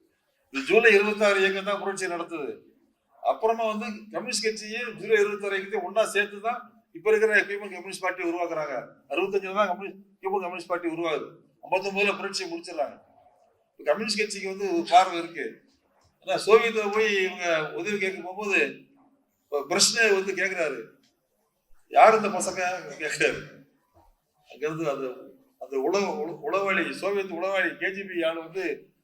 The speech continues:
சோ-, போய் அது அவர்கிட்ட கேக்குறாரு, "யார் இந்த பசங்க? பிடல் காஸ்ட்ரோ,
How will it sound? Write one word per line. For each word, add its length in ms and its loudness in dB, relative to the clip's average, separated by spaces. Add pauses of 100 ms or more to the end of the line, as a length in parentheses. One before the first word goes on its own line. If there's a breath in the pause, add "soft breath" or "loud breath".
(160)
சோ-, 220 -12
போய் 180 -6
அது 140 -4
அவர்கிட்ட 440 -10
கேக்குறாரு, 340 -2
"யார் 180 6
இந்த 120 -8
பசங்க? 340 -8 (480)
பிடல் 220 -6
காஸ்ட்ரோ, 320 -6